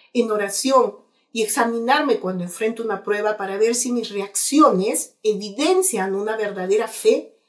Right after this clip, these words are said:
y un compromiso de seguir a mi Señor. Dios quiere trabajar mi carácter así como lo hizo con Pedro.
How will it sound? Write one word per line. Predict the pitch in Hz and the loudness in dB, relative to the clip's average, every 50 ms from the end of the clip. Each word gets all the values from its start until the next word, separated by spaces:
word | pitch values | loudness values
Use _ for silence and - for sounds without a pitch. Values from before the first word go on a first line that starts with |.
| _ _ _ _ | _ _ _ _
y | - 240 | 0 0
un | 240 247 | 2 2
compromiso | 247 226 220 - - 190 185 208 247 269 - - 214 190 | 2 0 0 -2 -4 -4 -4 -2 -2 -2 -2 -2 -4 -6
de | 185 175 | -8 -8
seguir | - 190 185 190 202 214 208 | -8 -8 -8 -8 -8 -8 -6
a | 208 | -6
mi | 220 208 | -6 -6
Señor. | - 180 185 180 185 185 185 - _ _ _ _ _ _ _ _ _ _ _ _ _ _ _ _ _ _ _ _ _ _ _ - | -6 -8 -8 -8 -8 -10 -14 -16 _ _ _ _ _ _ _ _ _ _ _ _ _ _ _ _ _ _ _ _ _ _ _ 4
Dios | 262 320 311 294 | 6 6 6 6
quiere | - 302 294 302 302 | 2 -4 -4 -4 -4
trabajar | - 240 214 202 208 - - 254 247 247 | -2 -2 -2 -2 -2 -4 -2 -2 -2 -2
mi | 247 240 233 | -2 -4 -4
carácter | - 196 185 196 202 208 202 - - 254 254 269 - | -6 -6 -4 -2 -4 -4 -4 -4 -4 -4 -4 -4 -6
así | 202 - - - - | -6 -6 -6 -6 -6
como | - 269 247 233 | -4 -4 -2 -2
lo | 214 214 | -2 -4
hizo | 214 - - 240 - | -4 -6 -6 -6 -4
con | 202 190 185 - | -6 -6 -4 2
Pedro. | 220 220 214 196 196 196 - - | 2 4 4 2 0 -6 -12 -18